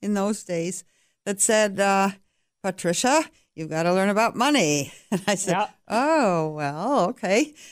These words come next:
Speaker 1: He said that to my sister, too, who turned out to be an actress. And she said, "No way." <laughs> No
Speaker 2: Oh,
Speaker 1: way.
Speaker 2: so you're the favorite daughter. Okay.
Speaker 1: Well, in
Speaker 2: You'll
Speaker 1: terms
Speaker 2: never
Speaker 1: of
Speaker 2: say that, but yeah.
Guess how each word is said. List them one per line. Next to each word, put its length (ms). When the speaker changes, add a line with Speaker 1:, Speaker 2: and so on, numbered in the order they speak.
Speaker 1:
He 80
said 200
that 180
to 80
my 140
sister, 400
too, 300
who 220
turned 320
out 140
to 80
be 140
an 80
actress. 540
And 120
she 180
said, 260
"No 180
way." 320
<laughs> 160
No 180
Speaker 2:
Oh, 60
Speaker 1:
way. 140
Speaker 2:
so 40
you're 180
the 120
favorite 340
daughter. 340
Okay. 260
Speaker 1:
Well, 360
in 120
Speaker 2:
You'll 120
Speaker 1:
terms 80
Speaker 2:
never 160
Speaker 1:
of 80
Speaker 2:
say 240
that, 280
but 200
yeah. 180